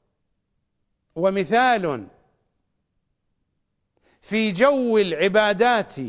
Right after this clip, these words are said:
والعقائد وفي جو العلم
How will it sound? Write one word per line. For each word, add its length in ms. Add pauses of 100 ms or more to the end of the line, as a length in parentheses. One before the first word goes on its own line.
(180)
والعقائد 1000 (840)
وفي 280
جو 340
العلم 680